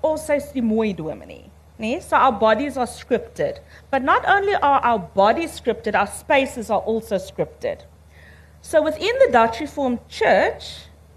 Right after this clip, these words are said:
let me just speak about the Dutch Reformed Church. The spaces are scripted as heterosexual spaces, white spaces, masculine spaces.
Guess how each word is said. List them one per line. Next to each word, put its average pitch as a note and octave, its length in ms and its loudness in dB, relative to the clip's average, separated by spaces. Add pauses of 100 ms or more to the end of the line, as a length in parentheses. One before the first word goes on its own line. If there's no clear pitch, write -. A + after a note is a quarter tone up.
(340)
let C#4+ 260 -2
me D#4 100 -4
just D#4+ 220 -8
speak - 240 -8
about G3 200 0
the F3+ 60 -2
Dutch D#3+ 220 -2
Reformed D#3 300 -14
Church. - 340 -16 (460)
The C#4+ 100 -4
spaces A4 760 0
are B3+ 140 2
scripted - 880 -4
as A3 540 2 (300)
heterosexual A#3+ 760 -4
spaces, A3 880 -2 (220)
white G3+ 420 0
spaces, G3+ 880 -2 (240)
masculine G3+ 720 -4
spaces. F#3 840 -2